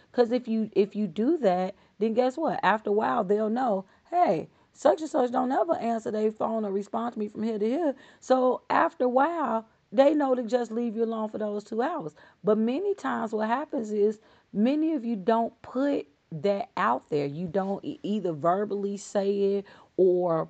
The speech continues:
put it where people know that this is the thing that is a priority to me or for me. And so if you don't make your priority a priority,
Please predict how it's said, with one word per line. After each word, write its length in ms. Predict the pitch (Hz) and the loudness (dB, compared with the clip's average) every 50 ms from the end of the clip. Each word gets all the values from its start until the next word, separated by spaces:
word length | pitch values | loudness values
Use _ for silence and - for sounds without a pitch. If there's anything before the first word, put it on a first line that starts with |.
| _ - | _ -4
put 240 | - 240 233 233 | 0 0 0 0
it 80 | 226 220 | 0 -4
where 240 | 196 180 185 180 180 | -4 -6 -6 -6 -8
people 480 | 185 - - 226 220 220 - 175 175 | -8 -8 -6 -6 -6 -4 -4 -4 -4
know 520 | 165 160 160 175 190 208 185 170 165 160 160 - - - _ - | -4 -4 -4 -4 -2 0 0 0 0 0 -2 -8 -18 -20 _ -2
that 320 | 156 175 156 139 143 131 | 0 0 0 0 -2 -2
this 280 | 120 196 220 240 247 247 | 2 2 2 2 0 -4
is 260 | - - 214 202 165 170 | -4 -4 -4 -4 -2 -4
the 80 | 180 | -6
thing 320 | 170 - 196 196 190 190 180 | -6 -4 -4 -4 -4 -4 -4
that 160 | 170 160 160 | -4 -4 -4
is 120 | 170 151 | -4 -6
a 80 | 156 151 | -6 -8
priority 720 | - - 165 156 160 160 170 180 190 180 170 156 151 151 - | -8 -6 -4 -4 -2 -2 -2 -4 -4 -4 -6 -6 -8 -8 -10
to 240 | - - - 220 208 | -12 -10 -8 -6 -4
me 160 | 185 180 170 | -4 -4 -4
or 180 | 156 - 139 143 | -4 -4 -4 -6
for 320 | 139 - - 226 247 240 | -6 -4 0 0 0 0
me. 220 | 214 156 151 151 135 - - - - _ - | 0 -2 -4 -4 -6 -8 -14 -20 -10 _ -2
And 120 | 180 196 | -2 -2
so 220 | 196 - 196 190 - | 0 -2 -2 -2 0
if 180 | - 180 175 165 - | 2 0 0 0 -2
you 720 | 147 139 139 147 175 226 302 403 415 370 330 294 247 - - - 160 | -10 -14 -8 0 4 6 6 6 6 6 4 2 -2 -4 -10 -14 -6
don't 240 | 135 214 220 214 202 | -4 -2 -2 -2 -2
make 220 | 202 202 190 185 - | -4 -4 -4 -4 -4
your 140 | 185 180 | -6 -6
priority 640 | 165 - 175 170 165 170 165 170 170 165 160 151 156 | -6 -4 -6 -4 -4 -4 -4 -4 -4 -4 -4 -4 -4
a 120 | - - 151 | -4 -4 -6
priority, 680 | - - 165 156 156 165 160 160 156 156 147 143 143 | -4 -4 -4 -4 -2 -4 -4 -6 -6 -6 -6 -8 -8